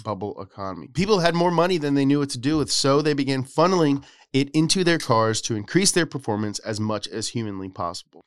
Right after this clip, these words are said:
While the agreement certainly saved countless lives by preventing reckless amateur street racers from having access to overpowered race cars, it also massively stimulated the further growth of one of the coolest movements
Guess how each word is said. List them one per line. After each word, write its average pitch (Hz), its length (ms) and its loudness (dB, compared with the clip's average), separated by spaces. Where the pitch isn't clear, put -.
While 135 120 2
the 160 120 2
agreement 190 380 0
certainly 196 380 4
saved 170 320 2
countless 156 480 2
lives 135 320 4
by 127 160 2
preventing 127 600 0
reckless 135 500 2
amateur 131 360 2
street - 340 2
racers 123 440 0
from 113 160 -10
having 113 300 -2
access 117 500 2
to - 160 -4
overpowered 107 440 -2
race 147 280 2
cars, 117 400 0
it 135 100 0
also 165 480 4
massively 139 640 2
stimulated 131 720 2
the 113 80 -6
further 175 420 2
growth 113 400 0
of 113 160 -6
one 123 140 2
of 117 40 -4
the 113 80 -4
coolest 220 520 0
movements 113 460 0